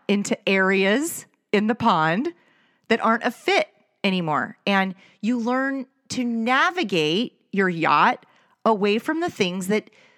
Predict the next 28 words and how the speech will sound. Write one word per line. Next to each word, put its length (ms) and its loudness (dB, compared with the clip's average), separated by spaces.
make 220 0
it 100 -2
hard 420 0
for 140 -4
you 300 0
to 80 0
get 260 2
where 120 -2
you 140 0
are 100 -2
going. 440 -2
You 120 -6
stay 260 -2
away 360 2
from 460 -2
certain 360 -4
small 280 0
boats 540 -2
and 360 0
areas 400 0
of 100 -4
the 80 0
dock 400 0
that 300 -2
could 320 -2
potentially 840 -4
wreak 280 -2
havoc 600 0